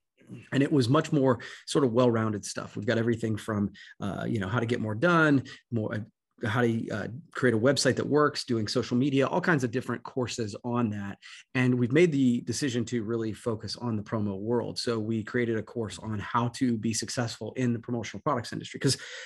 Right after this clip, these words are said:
we heard a lot of feedback that they're really, we, we needed that. There was a gap in, in the training,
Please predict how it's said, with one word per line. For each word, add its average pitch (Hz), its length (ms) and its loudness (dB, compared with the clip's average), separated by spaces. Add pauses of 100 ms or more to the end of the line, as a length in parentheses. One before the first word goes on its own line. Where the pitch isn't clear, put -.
(160)
we - 160 0 (160)
heard 170 160 4
a 185 40 8
lot 170 120 8
of 131 80 2
feedback 123 480 2
that 117 300 0
they're 117 260 0 (240)
really, 131 480 4 (240)
we, 123 160 2
we 147 100 2
needed 156 320 4
that. 82 300 -6
There 127 80 -2
was 123 100 -2
a 123 60 -2
gap 123 300 0
in, 127 180 2
in 127 180 0
the 120 100 0
training, 117 540 -4